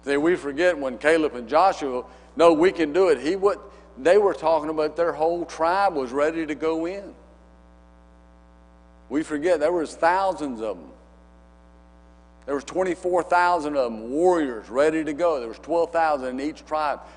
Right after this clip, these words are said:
trained. They were warriors. They were ready. They were crack troops. They were special ops. They were ready to go.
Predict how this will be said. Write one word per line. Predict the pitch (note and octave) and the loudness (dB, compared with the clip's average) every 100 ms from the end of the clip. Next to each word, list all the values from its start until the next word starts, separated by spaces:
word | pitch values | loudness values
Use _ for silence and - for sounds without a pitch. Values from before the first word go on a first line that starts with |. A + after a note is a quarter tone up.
| - | -16
trained. | - E3 E3 C#3 G#2+ F2+ - - - | -2 0 0 -4 -10 -18 -20 -20 -6
They | C3+ | -2
were | C#3 C3 | 0 0
warriors. | A#2+ A#2+ D#3+ E3 C#3+ A#2 F#2+ | -4 -2 2 2 0 -4 -6
They | B2+ | -4
were | C#3 B2+ | -2 -2
ready. | C#3+ D3 | -2 -2
They | C#3+ C#3 | -4 -4
were | C3 B2+ | -4 -6
crack | - D#3+ D#3+ - | 0 2 2 -2
troops. | - C3 A2 - - - - | -6 -6 -8 -16 -20 -20 -6
They | C#3 | -2
were | C#3 | -2
special | C3 - E3+ D#3 D3+ | -4 0 2 2 2
ops. | D3+ C#3+ - | 2 2 0
They | A#2+ | -4
were | A#2 A2 | -4 -4
ready | A2+ B2+ B2+ | -4 -4 -4
to | A#2+ | -6
go. | A#2 G2+ | -8 -8